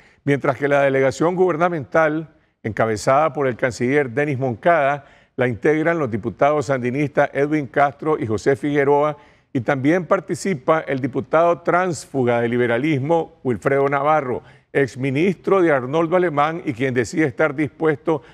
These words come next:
a dar la vida por el caudillo del P L C. Los otros participantes son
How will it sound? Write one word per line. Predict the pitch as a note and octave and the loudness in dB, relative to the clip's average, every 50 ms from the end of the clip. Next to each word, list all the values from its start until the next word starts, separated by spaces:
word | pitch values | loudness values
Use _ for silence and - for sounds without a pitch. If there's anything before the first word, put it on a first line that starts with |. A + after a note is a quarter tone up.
| _ - | _ -2
a | - A#2+ | 0 0
dar | C#3+ D#3 D#3 | 2 2 0
la | D#3+ D#3 C#3+ | 0 0 0
vida | D3 E3+ F3+ E3 C#3+ A#2+ F#2+ | 2 2 2 2 2 0 0
por | A#2 A2+ G#2+ | -2 -2 -2
el | G#2 F#2 | -2 -2
caudillo | - A#2 A2 A2 G#2+ C3 C#3 C#3 C#3 C#3+ C#3 | -2 -2 -2 -2 -2 -2 0 2 2 2 2
del | B2+ G#2+ A2 G2+ F2 | 0 0 -4 -6 -6
P | - - C3 B2 A#2+ A#2+ | -6 -4 -2 0 0 0
L | B2 B2 B2 A2+ | 0 0 -2 -2
C. | - - E3 B2+ - - _ _ _ _ _ _ _ _ _ _ _ | -2 -2 -2 -2 -4 -10 _ _ _ _ _ _ _ _ _ _ _
Los | - A#2+ - | -4 -2 0
otros | B2 B2+ - C#3+ - | 0 0 -2 -4 -4
participantes | - D3 A#2 - B2+ F#2+ A2 G#2 - - C#3 C3+ A#2 - C#3 - | -2 -4 -4 -4 -6 -8 -8 -4 -2 -2 -2 -2 -4 -8 -8 -4
son | - C3+ C3+ C#3+ D#3 E3 D#3+ | 0 0 0 2 0 -2 -6